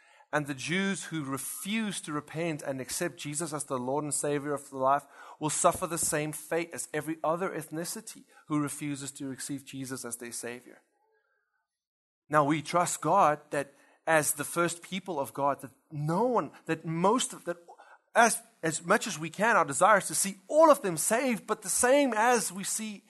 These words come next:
the desire to see every other nation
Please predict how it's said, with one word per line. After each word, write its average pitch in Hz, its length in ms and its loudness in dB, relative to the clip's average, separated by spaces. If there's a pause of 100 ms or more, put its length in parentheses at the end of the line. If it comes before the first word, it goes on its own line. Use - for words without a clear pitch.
(400)
the 165 80 -8
desire 170 400 2
to 170 120 -10
see 160 240 0
every 156 280 -6
other 156 260 -4
nation 120 540 -8